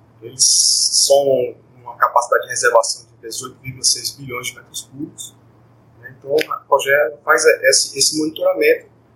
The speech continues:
e a operação desses açudes, como eu disse, de forma compartilhada junto aos comitês de bacia, né? E, além disso, a questão do monitoramento da, das águas subterrâneas,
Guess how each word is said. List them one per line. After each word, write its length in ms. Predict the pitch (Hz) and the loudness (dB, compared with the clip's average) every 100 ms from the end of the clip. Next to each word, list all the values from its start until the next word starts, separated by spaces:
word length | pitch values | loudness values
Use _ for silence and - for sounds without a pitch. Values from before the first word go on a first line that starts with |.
| - | 2
e 80 | 180 | 4
a 60 | |
operação 460 | 190 - - - - | 6 6 4 2 -6
desses 220 | - - | -4 -4
açudes, 560 | - - 330 - - - | -2 -4 -4 -6 -8 -10
como 160 | 131 127 | _ -20
eu 60 | |
disse, 320 | 123 - - - | -14 -6 -6 -2
de 60 | |
forma 200 | 139 143 | -4 -4
compartilhada 760 | - 151 160 - - 127 131 - _ _ _ _ - | -6 0 0 0 2 2 2 -2 _ _ _ _ -20
junto 260 | - - | -18 -8
aos 120 | - - | -6 -4
comitês 360 | 139 139 135 | -6 -2 -2
de 60 | - | 4
bacia, 400 | - - - _ _ _ _ _ | 2 2 -6 _ _ _ _ _
né? 140 | - - _ _ _ - | -20 -20 _ _ _ 4
E, 80 | |
além 240 | - 175 170 | 4 4 -2
disso, 300 | 156 170 156 | -6 -2 0
a 40 | |
questão 260 | - - 135 | -2 -6 -8
do 100 | 131 120 _ | -14 -20 _
monitoramento 580 | 123 120 131 123 - _ _ - | -16 -2 0 0 -6 _ _ -4
da, 120 | 139 | -4
das 220 | 139 110 110 | -2 0 0
águas 180 | 113 | 0
subterrâneas, 880 | - - - - 135 139 135 - - | -6 -4 2 4 2 -2 -4 -8 -10